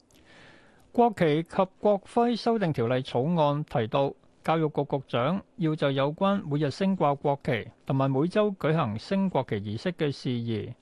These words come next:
向學校發出指示。有中學校長認為，配合有關安排並不困難，但係期望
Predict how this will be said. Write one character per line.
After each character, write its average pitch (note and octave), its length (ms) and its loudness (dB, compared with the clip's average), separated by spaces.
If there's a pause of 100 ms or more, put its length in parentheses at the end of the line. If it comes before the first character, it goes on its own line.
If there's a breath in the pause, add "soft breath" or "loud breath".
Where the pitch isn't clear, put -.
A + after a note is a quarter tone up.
(100)
向 D3 200 2
學 C3+ 240 0
校 C3+ 220 0
發 D#3+ 240 -8
出 G3 120 0
指 D3+ 280 -4
示。 A#2+ 340 -4 (440 loud breath)
有 D3+ 160 4
中 F#3+ 220 0
學 D3+ 180 2
校 C#3 160 0
長 D3+ 200 -2
認 D3 140 0
為， A2+ 340 -2 (100)
配 D3 160 2
合 D3 140 4
有 C#3+ 160 0
關 F3+ 260 0
安 F3 160 2
排 A2+ 300 0
並 C#3 260 -2
不 F3+ 220 0
困 C3+ 260 -2
難， G#2 260 -2 (120)
但 F#3 120 0
係 F3+ 120 4
期 B2+ 180 -2
望 D3 320 0